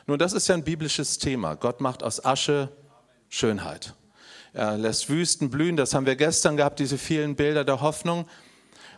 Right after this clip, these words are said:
Und da gibt's ja auch natürlich eine ganze Menge biblischer Worte, wie zum Beispiel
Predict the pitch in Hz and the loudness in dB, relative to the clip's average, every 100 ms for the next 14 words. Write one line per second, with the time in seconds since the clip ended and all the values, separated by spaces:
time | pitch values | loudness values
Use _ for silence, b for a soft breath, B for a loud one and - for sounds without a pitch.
0 | B _ 143 160 - 160 156 190 - - | B _ 4 4 4 2 2 2 2 4
1 | 160 165 156 180 170 165 151 160 - 160 | 4 2 0 0 0 0 2 2 2 2
2 | 156 156 139 165 156 - 135 143 185 160 | 2 2 0 0 2 2 4 6 4 2
3 | 139 135 147 139 147 - 160 156 | -2 0 2 4 4 2 0 0